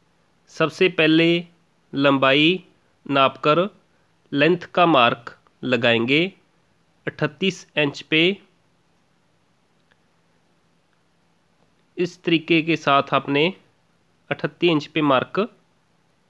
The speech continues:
लगा लेना है। फट्टी की सहायता से इस मार्क को सीधा कर लेना है। नीचे फोल्डिंग के लिए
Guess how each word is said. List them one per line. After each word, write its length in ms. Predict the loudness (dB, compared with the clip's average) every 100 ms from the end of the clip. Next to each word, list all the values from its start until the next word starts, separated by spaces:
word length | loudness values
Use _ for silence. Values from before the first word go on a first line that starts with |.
| _ _ -6
लगा 340 | -2 2 2
लेना 300 | 2 2 0
है। 200 | 2 2 0 -4 _ _ _ _ _ _ _ _ _ _ _ _ _ _ -6
फट्टी 280 | -6 -2 -2
की 140 | 0 0
सहायता 360 | 2 2 2
से 180 | 0 0 0 0 -6 _ _ _ _ _ -4
इस 180 | -2 0
मार्क 400 | 2 4 2 -4 -4
को 340 | 0 0 -2 -8 _ _ _ _ _ _ -6
सीधा 320 | -2 2 2 0 -6 _ _ _ _ _ _ _ -4
कर 160 | -2
लेना 280 | 0 -2 -6
है। 260 | -8 -10 -14 _ _ _ _ _ _ _ _ -4
नीचे 440 | 0 0 0 2 2 0
फोल्डिंग 440 | 0 2 4 2 0
के 120 | 0
लिए 260 | 0 2 2